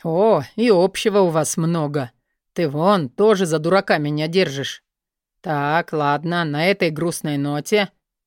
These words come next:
Я ведь расстроился, так и знай. Надо выпить». Я стараюсь пить понемногу, потому что бутылка у него не одна, а вино хоть и приятное, но довольно тяжелое. «Настроимся на усердную работу»,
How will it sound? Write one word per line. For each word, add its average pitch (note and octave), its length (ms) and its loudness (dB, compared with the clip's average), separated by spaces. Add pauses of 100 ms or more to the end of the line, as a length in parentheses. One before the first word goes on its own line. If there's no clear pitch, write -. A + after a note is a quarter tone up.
(160)
Я D3+ 220 -4
ведь D3+ 240 -6
расстроился, F#3 880 0 (280)
так D#3 200 -4
и F#3+ 60 2
знай. F3 440 -4 (360)
Надо G3 420 2
выпить». D#3 640 -6 (640)
Я C4+ 200 0
стараюсь D4+ 480 -4
пить G#3+ 300 -4
понемногу, F#3 680 -2 (340)
потому F#3 280 0
что - 160 -6
бутылка G#3 540 -2
у A3+ 80 2
него F#3+ 200 0
не G3 220 0
одна, G#3 440 0 (320)
а F3+ 140 -2
вино D#3 360 -4
хоть F#3+ 220 -6
и D#3+ 40 -6
приятное, G3 640 -2
но A3 140 -2
довольно F4 420 0
тяжелое. D3 680 -4 (640)
«Настроимся G3+ 760 0
на G3 140 0
усердную E3+ 540 -2
работу», E3 520 -2